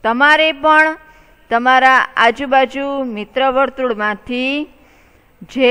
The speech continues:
લોકોને, જેમ કે આજે તમને ખબર છે કે ભાઈ અહીંયા ચા કોફી આવ્યું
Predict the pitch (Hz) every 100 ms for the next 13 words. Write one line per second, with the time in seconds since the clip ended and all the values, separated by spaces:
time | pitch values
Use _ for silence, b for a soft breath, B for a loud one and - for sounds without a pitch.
0 | 269 294 277 269 254 240 233 233 247 254
1 | _ 190 - 226 233 233 247 226 208 220
2 | 254 247 240 240 240 320 269 294 - 226
3 | - 214 226 226 233 262 247 277 277 285
4 | 285 240 202 170